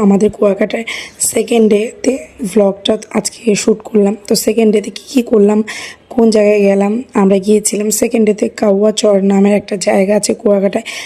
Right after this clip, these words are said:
যেটা অনেক সুন্দর। এটা সেই জায়গা, আর সেখানে একদম সূর্যোদয় দেখার জন্য, মানে সূর্য যে উদয় হবে সকাল সকাল, সেটাই দেখার জন্য আমরা গিয়েছিলাম, ঠিক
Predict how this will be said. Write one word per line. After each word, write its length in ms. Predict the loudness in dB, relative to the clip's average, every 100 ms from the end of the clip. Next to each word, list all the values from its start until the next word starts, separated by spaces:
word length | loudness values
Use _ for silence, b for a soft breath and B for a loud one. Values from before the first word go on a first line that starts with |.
| -8 -4
যেটা 180 | -2 -2 -2
অনেক 160 | -2 0
সুন্দর। 260 | 2 2 2 0
এটা 140 | -4 -2
সেই 180 | 0 2 0
জায়গা, 260 | -4 -2 -2
আর 60 | -2 -2
সেখানে 280 | -2 2 2 0
একদম 220 | 0 -2 -2 B B -12
সূর্যোদয় 560 | 0 2 2 0 0 2 0
দেখার 240 | 0 -2 0
জন্য, 160 | 0 2 2
মানে 120 | 2 2
সূর্য 200 | 2 0 0 0
যে 60 | 0
উদয় 220 | 2 2 0
হবে 180 | 0 -4 -4
সকাল 240 | -4 -2 -4 -4
সকাল, 240 | -4 -4 -6 B B -12 -4
সেটাই 260 | -2 -2 -6
দেখার 200 | -6 -4 -2
জন্য 140 | -2 0
আমরা 180 | 2 0 -2
গিয়েছিলাম, 560 | 0 0 0 -6 -6 -8 -10 B B B _
ঠিক 140 | -6